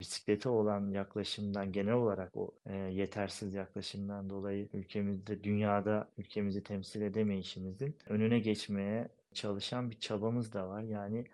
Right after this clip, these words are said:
sporu hayatınızın temeline entegre ederseniz o da size, e, gerçekten doğru karşılıklar veriyor ve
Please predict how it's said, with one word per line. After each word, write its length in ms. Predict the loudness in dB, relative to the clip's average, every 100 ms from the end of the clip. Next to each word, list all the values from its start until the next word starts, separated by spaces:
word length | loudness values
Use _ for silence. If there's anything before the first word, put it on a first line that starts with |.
| -6
sporu 540 | 2 4 6 2 0 -10
hayatınızın 840 | -2 2 4 4 2 0 0 0 -2
temeline 720 | -2 2 4 4 6 4 2 -2
entegre 580 | -6 -4 -4 -6 -2 -2
ederseniz 640 | 0 0 -2 -6 -6 -2
o 140 | -2
da 100 | 0
size, 420 | -4 -6 -4 -4 -4 -12 -8
e, 140 | -4
gerçekten 640 | 0 0 0 -4 -2 0 2
doğru 400 | 4 4 2 -2
karşılıklar 760 | -4 -4 -2 -4 -4 -2 0 0
veriyor 360 | -2 -2 -2
ve 180 | -2 -4